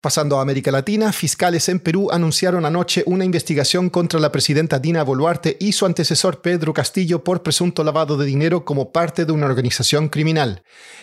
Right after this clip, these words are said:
Esta semana el Congreso peruano decidirá si inicia también un juicio político contra Boluarte. En Bolivia, el Banco Central programará ventas de dólares para las próximas semanas para así satisfacer la demanda por la divisa ante la disminución de las reservas internacionales.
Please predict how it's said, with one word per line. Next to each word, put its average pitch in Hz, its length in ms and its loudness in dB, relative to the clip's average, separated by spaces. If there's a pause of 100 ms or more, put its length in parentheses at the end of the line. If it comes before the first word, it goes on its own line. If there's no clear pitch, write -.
Esta 131 220 0
semana 139 320 0
el 135 80 0
Congreso 131 380 0
peruano 135 400 0
decidirá 135 500 0
si 143 140 -2
inicia 143 340 0
también 165 400 0
un 151 80 -2
juicio 185 380 -2
político 156 560 -2
contra 147 320 0
Boluarte. 117 680 -2 (600)
En 127 180 0
Bolivia, 185 520 0
el 135 120 0
Banco 147 240 -2
Central 147 360 0
programará 139 580 0
ventas 156 440 -2
de 147 120 0
dólares 160 360 0
para 139 220 0
las 131 160 -4
próximas 151 420 0
semanas 147 600 0 (200)
para 143 240 2
así 170 200 0
satisfacer 180 680 0
la 165 140 0
demanda 135 420 0
por 180 220 0
la 160 100 0
divisa 175 560 0
ante 190 320 0
la 170 140 2
disminución 151 720 0
de 160 240 0
las 147 260 0
reservas 143 560 0
internacionales. 123 1000 0